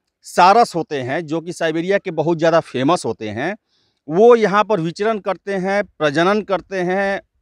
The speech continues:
अंडे देते हैं, उनके बच्चे बड़े होते हैं तो वो जगह को छोड़ के जाते हैं। लेकिन यहाँ पर लोग, कुछ लोग बता रहे हैं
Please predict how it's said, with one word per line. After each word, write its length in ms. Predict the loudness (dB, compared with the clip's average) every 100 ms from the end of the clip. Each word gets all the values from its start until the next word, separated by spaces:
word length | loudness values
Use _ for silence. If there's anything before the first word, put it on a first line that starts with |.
| _
अंडे 320 | -2 2 4 4
देते 340 | 2 -4 -6
हैं, 280 | -4 -4 -6 -10 _ _ _ _ -8
उनके 280 | -6 0 0
बच्चे 360 | 2 0 0 2
बड़े 200 | 2 2
होते 300 | 0 -2 -4
हैं 100 | -8
तो 180 | -6 -4
वो 160 | -2
जगह 240 | 0 0 0
को 100 | -2
छोड़ 220 | -6 -8
के 140 | -6
जाते 280 | -8 -10 -12
हैं। 200 | -18 -20 -20 _ _ _ _ _ _ _ _ _ 0
लेकिन 240 | 2 4
यहाँ 180 | 2 2
पर 140 | 2
लोग, 180 | 0 0
कुछ 200 | -2 -6
लोग 140 | -4 -2
बता 300 | -2 0 0
रहे 260 | 0 -2
हैं 200 | -6 -10